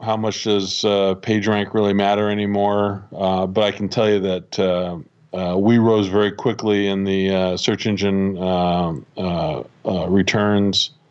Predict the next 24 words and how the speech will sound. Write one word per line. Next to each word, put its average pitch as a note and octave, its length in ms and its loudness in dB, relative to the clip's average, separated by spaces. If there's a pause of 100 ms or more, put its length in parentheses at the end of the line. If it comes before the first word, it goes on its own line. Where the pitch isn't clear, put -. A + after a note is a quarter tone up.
(360)
um, F2+ 800 -2 (380)
uh, G2 160 4
results, G2 680 0 (100)
uh, F#2 180 -2
pages G2 640 -2
very, G#2 380 2
very A#2 320 2
quickly A2+ 400 0
as F2 100 -4
a F#2+ 60 -2
result F#2+ 400 -2
of F2+ 140 -4
that, E2+ 220 -2
I D#2 100 -6
think. D2 340 -14
So, F#2+ 380 0 (580)
um, F#2+ 680 0 (800)
and, A#2 460 0 (100)
and A#2 520 0 (640)
coming C#3 280 2
from C#3 220 0
the A#2+ 60 2
newspaper A#2+ 460 2
world, G2+ 560 2